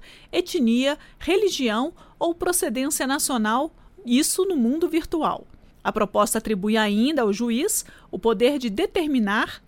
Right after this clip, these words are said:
ouvido o Ministério Público ou a pedido deste, a interdição das mensagens ou páginas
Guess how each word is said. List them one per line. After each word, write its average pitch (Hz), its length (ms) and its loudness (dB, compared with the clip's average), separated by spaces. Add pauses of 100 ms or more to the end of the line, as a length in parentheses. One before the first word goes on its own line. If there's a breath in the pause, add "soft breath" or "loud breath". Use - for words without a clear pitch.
ouvido 254 380 -2
o 220 40 0
Ministério 226 460 0
Público 185 580 -8
ou 370 200 2
a 226 80 2
pedido 175 480 -4
deste, 302 560 -2 (360 loud breath)
a 196 140 -2
interdição 247 720 0
das 339 180 0
mensagens 254 760 -2
ou 226 100 -2
páginas 262 680 -2